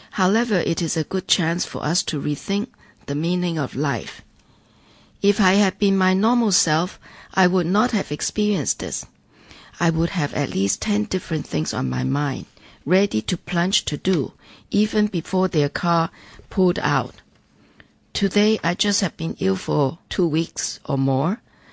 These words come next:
planned the day for rest, that I had this precious moment with the right mental state to experience. Chinese wisdom tells us small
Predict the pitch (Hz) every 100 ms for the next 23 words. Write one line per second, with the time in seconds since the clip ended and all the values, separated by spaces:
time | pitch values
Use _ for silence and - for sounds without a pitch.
0 | - - - 196 196 180 - 180 185 -
1 | 127 139 143 220 - - _ - - _
2 | 170 175 175 220 160 - 208 - - 202
3 | 190 185 - 190 190 170 120 131 - _
4 | - - - - - 151 170 - 151 175
5 | 196 196 156 175 175 196 170 - 156 165
6 | - - - 160 - - - 165 165 131
7 | - - - _ _ _ _ - - -
8 | - _ - 190 202 208 202 - 190 -
9 | 135 120 113 - 139 - 101 117 - -
10 | _ - - - 190 202